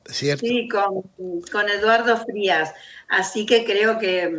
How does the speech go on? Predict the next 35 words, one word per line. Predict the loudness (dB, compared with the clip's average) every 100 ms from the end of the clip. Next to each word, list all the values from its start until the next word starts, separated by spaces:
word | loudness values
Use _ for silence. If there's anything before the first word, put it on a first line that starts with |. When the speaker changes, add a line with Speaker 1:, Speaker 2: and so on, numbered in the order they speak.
| -6 -12 -16
Speaker 2:
que | -14
en | -4
cualquier | -2 0 -2
momento | -2 -4 -4 -2 -2
me, | -2 -4 -4 -6
me | -8 -12
llamarán | -4 -2 0 0
para | 0 0
otra | 0 -2
cosa | -2 -6 -2
también. | -2 -2 -8 -10 _
<laughs> | -12 -12 -16 -18 2
Speaker 1:
Bueno, | 6 6 6 2
eh, | 4 6 6 6 6 4 2 2
ese | 6 6
día, | 8 8 6 4 -2 _ -16 -14
pues | 0 0
tendremos | 2 2 4 4 4
el | 2
placer | 0 2 2
de | 4 4
vernos | 6 4 2 0 0
porque | -2 -2 0 2 4 2
esa | 2 0
entrevista | 4 2 2 2
se | 2
va | 2
a | 2
realizar | 2 0 0 2 2
en | 0
estos | -2 -2 -6
estudios. | -2 -2 -4 -12 _ _ _ _ _ _ _ _ _ 0
Speaker 2:
Ah, | 2 2 2
vale, | 2 2 0
genial. | -2 -4 0 0 0